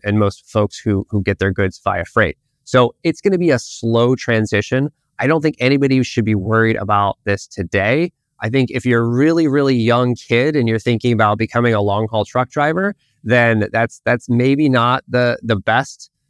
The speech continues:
uh, the best future job over, over many decades. But I think today,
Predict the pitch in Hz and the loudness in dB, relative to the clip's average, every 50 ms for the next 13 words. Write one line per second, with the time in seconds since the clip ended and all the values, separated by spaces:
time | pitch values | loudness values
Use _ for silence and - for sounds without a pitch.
0 | _ _ - - 101 104 107 104 101 92 - 123 120 117 110 104 - - - - | _ _ -6 -4 -2 0 0 0 -2 -2 -4 -2 0 0 0 0 -2 -6 -4 -2
1 | 117 127 - - - - - - 123 123 117 - 120 107 92 - 95 95 107 117 | 0 0 -2 -4 -8 -10 -4 0 0 0 0 0 -2 0 0 0 0 2 2 2
2 | 135 147 151 - - - 113 110 104 110 101 - - 120 110 107 104 101 107 110 | 2 2 0 -4 -6 -4 -2 0 0 0 0 -2 -2 -4 -2 0 0 0 2 2
3 | 113 113 101 104 101 - - 143 147 156 175 185 - - _ _ _ _ _ - | 2 0 0 -2 -4 -4 -2 -2 -2 -2 -2 -4 -8 -16 _ _ _ _ _ -2
4 | 120 120 117 117 - - 135 131 - - - 110 95 - 120 117 123 139 156 170 | 0 2 2 0 0 0 0 0 -2 -4 -6 -6 -2 0 2 2 2 2 2 0
5 | 180 180 | -2 -4